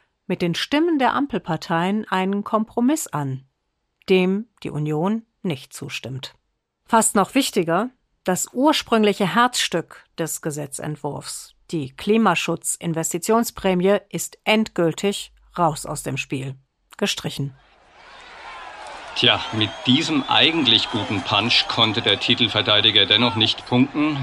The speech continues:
Speaker 2: Jeder Versuch, einen Treffer zu landen, wurde durch Konterschläge des Herausforderers vereitelt. Vielleicht lag's an der Technik, vielleicht an der Kraft. Das war jedenfalls kein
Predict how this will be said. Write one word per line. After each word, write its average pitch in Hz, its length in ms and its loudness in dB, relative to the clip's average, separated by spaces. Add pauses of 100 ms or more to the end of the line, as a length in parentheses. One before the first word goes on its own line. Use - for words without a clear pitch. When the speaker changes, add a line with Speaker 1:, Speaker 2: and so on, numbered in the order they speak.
(120)
Speaker 2:
Jeder 117 380 4
Versuch, 120 400 0
einen 107 240 0
Treffer 107 320 -2
zu 110 120 -4
landen, 98 400 -2
wurde 95 260 -2
durch 90 260 -4
Konterschläge 104 680 0
des 90 300 -4
Herausforderers 92 800 -4
vereitelt. - 580 -4 (360)
Vielleicht 127 480 0
lag's 123 380 2
an 107 180 -2
der 92 160 2
Technik, 131 440 0
vielleicht 87 360 -2
an - 100 -4
der 90 100 2
Kraft. - 360 -4 (420)
Das - 220 -4
war 95 80 4
jedenfalls 98 720 2
kein 123 400 2